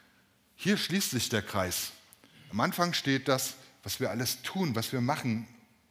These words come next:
was gut ist. Aber derjenige, für den alles ist,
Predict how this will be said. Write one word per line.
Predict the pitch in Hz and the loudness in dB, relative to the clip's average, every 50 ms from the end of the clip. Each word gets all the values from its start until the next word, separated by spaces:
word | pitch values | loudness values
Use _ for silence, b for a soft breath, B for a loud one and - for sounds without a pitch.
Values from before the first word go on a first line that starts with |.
| _ _ | _ _
was | 98 131 - - - | -6 -4 -4 -4 -2
gut | - 214 262 - 196 | 0 -2 -2 -2 -2
ist. | - 92 - - - - - - - _ _ _ _ _ _ _ _ _ _ _ _ _ B B B B B B B B B B B B | -6 -6 -6 -6 -8 -8 -14 -20 -20 _ _ _ _ _ _ _ _ _ _ _ _ _ B B B B B B B B B B B B
Aber | - 104 98 113 | -6 -2 -2 -2
derjenige, | 95 98 123 127 139 131 127 123 120 107 117 | 0 2 2 2 4 2 2 2 2 0 -2
für | 120 - - - - - 160 175 170 | -4 -6 -6 -8 -6 -2 0 0 2
den | 117 113 101 95 98 | 2 2 0 0 -2
alles | - 80 82 78 78 - - | -6 -8 -8 -8 -8 -10 -10
ist, | - 71 69 - - - | -12 -12 -12 -12 -12 -12